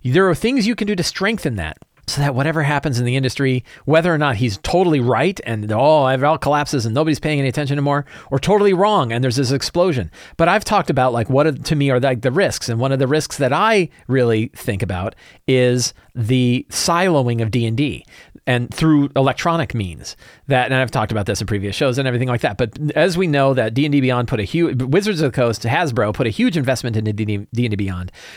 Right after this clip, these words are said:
They're gonna wanna keep investing in that, and that they're gonna wanna draw more people into this single gravity well of what T T R P Gs are, which is D and D Beyond. And they're doing so 'cause it's really sticky, right? So that to me is an actual risk.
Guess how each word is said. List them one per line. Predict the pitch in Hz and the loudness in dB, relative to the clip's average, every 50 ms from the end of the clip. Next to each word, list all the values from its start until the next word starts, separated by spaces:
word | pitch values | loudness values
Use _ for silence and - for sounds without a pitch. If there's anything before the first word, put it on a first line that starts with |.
| - - - | -20 -14 -2
They're | 127 151 160 143 | 2 2 4 4
gonna | 170 170 156 | 2 2 2
wanna | 147 165 151 - | 2 2 0 0
keep | - - - - 226 220 - - - _ _ _ _ - | -4 -6 -2 0 0 0 0 -4 -14 _ _ _ _ -2
investing | 156 151 131 113 127 113 - - 120 104 | 0 0 2 2 0 -2 -2 -4 -4 -4
in | 101 98 | -4 -4
that, | 95 90 95 98 - | -4 -6 -8 -8 -6
and | 131 131 143 | -4 -2 0
that | 147 139 | 0 0
they're | 127 160 | 0 0
gonna | 139 156 156 | 0 0 0
wanna | 147 160 156 147 | 0 0 0 0
draw | 123 120 147 165 160 151 | 0 2 2 2 2 2
more | 147 156 208 226 | 2 2 2 2
people | - - 170 - 123 123 131 | 0 0 -2 0 0 0 0
into | 139 139 | 0 0
this | 131 135 - - | 0 -2 -4 -4
single | - - 151 131 131 135 | -6 -6 -2 0 0 0
gravity | 127 120 107 107 113 117 110 | 0 0 0 0 0 0 -2
well | 98 101 98 95 95 95 - - - - - | -2 -2 -4 -4 -6 -6 -8 -12 -16 -4 -2
of | 135 110 110 104 123 | 0 0 0 0 2
what | 131 143 151 - - | 2 2 2 0 -2
T | - - 175 | -4 -4 -4
T | 135 - 147 139 | 0 2 2 4
R | 131 131 | 4 2
P | - 135 | 2 0
Gs | 113 113 117 104 - - | 0 0 0 -2 0 0
are, | 143 156 135 110 104 107 | 2 2 2 2 2 0
which | 101 120 117 - | 2 0 0 2
is | 135 120 110 101 - - _ _ - 117 | 0 0 0 -2 -6 -12 _ _ -6 -2
D | 104 143 135 143 | 0 2 2 2
and | 135 123 | 4 2
D | 127 123 | 2 2
Beyond. | 113 110 107 107 113 95 69 - - _ _ - - - - - | 2 0 0 0 -2 -6 -8 -12 -16 _ _ -20 -20 -20 -4 -2
And | 147 151 | 0 2
they're | 151 | 2
doing | 127 220 269 208 | 2 2 2 2
so | 131 147 107 | 0 0 -2
'cause | 135 123 | -2 -2
it's | - - - 120 | -2 -4 -4 -2
really | 120 131 131 131 127 120 | 0 2 2 2 2 0
sticky, | - - - - - - - 87 82 - _ _ - - - - _ - | -2 -4 -6 -6 -6 -4 -4 -8 -10 -10 _ _ -20 -20 -20 -20 _ -2
right? | 117 104 120 - - - - - - - | -2 0 0 -2 -4 -10 -20 -20 -20 -12
So | - - - 180 156 151 147 147 139 139 _ _ _ _ - | -6 -2 2 4 4 6 6 4 2 0 _ _ _ _ -4
that | 120 156 156 180 226 - | 0 0 2 0 0 0
to | - 175 | -2 0
me | 147 131 | 0 0
is | 120 104 135 | 0 0 0
an | 120 | 0
actual | 117 113 117 - - 131 107 107 101 110 - - | 0 -2 -4 -4 -2 -2 -2 -2 -4 -6 -8 -4
risk. | 131 175 196 - - - - - - | 0 0 0 0 -2 -8 -10 -10 -12